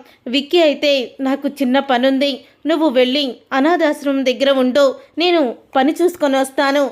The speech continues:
అని విక్కీ అయితే అంటూ ఉంటాడు. "ఇప్పుడు ఈ టైంలో ఎక్కడికి సారు?" అని అంటూ ఉంటే, "చూడు పద్మావతి, నేను వస్తానని చెప్పాను కదా, వెళ్ళు" అని అంటూ ఉంటాడు విక్కీ. అప్పుడు ఇక పద్మావతి అయితే, "లేదు సారు, మీరు రండి"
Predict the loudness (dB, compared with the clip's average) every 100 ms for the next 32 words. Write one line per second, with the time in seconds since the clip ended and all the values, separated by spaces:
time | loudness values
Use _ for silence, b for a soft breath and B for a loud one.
0 | -4 -2 0 0 -4 0 0 2 2 0
1 | 0 0 0 0 0 2 2 0 -6 b
2 | b -8 -4 -2 0 2 2 2 2 2
3 | 0 -2 -2 0 2 2 0 -2 -4 0
4 | 0 0 0 2 2 0 0 0 -8 -8
5 | -2 0 0 0 0 -2 -2 0 -2 -4
6 | B B B B _ -4 0 2 2 0
7 | 0 0 0 0 -2 0 0 0 0 0
8 | 2 2 2 0 -2 -4 0 2 0 0
9 | 0 2 2 0 2 0 -2 -4 -4 -4
10 | -8 B B -2 0 2 2 2 0 0
11 | -2 0 0 0 2 2 2 2 0 0
12 | -4 b b 0 0 2 2 2 0 -2
13 | -4 -2 2 2 2 0 -2 -4